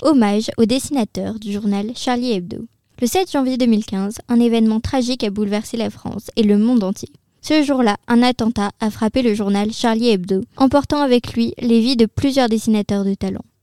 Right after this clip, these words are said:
Nous, élèves du club journalisme du collège Émile Malle de Commentry, on n'avait que quatre ou cinq ans cette année-là. On a donc décidé d'interviewer nos profs afin de rendre hommage à ces artistes et à la liberté d'expression qu'ils ont défendue jusqu'au bout.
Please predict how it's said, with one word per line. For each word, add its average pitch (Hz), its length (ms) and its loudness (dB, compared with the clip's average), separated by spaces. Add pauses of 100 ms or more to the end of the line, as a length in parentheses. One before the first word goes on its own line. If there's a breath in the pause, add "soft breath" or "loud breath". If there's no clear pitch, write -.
(140)
Nous, 320 160 2 (140)
élèves 277 220 2
du 247 120 -2
club 247 220 0
journalisme 233 580 0
du 202 100 -2
collège 220 440 0
Émile 233 300 4
Malle 240 200 2
de 202 80 0
Commentry, 196 640 -4
on 262 80 2
n'avait 262 520 4
que 247 140 4
quatre 311 320 0
ou 262 60 0
cinq 240 260 -2
ans 269 60 0
cette 247 240 -4
année-là. 208 380 0 (200)
On 269 100 2
a 285 120 6
donc 254 220 0
décidé 226 480 0
d'interviewer 240 840 2
nos 240 120 6
profs 220 440 0
afin 233 260 2
de 254 100 4
rendre 240 360 2
hommage 247 480 2
à 233 60 0
ces 220 200 0
artistes 233 440 -4 (340 loud breath)
et 220 100 2
à 214 60 4
la 208 160 2
liberté 262 420 0
d'expression 208 600 -4
qu'ils 214 260 -2
ont 220 60 4
défendue 226 400 0
jusqu'au 233 380 -2
bout. 208 180 -10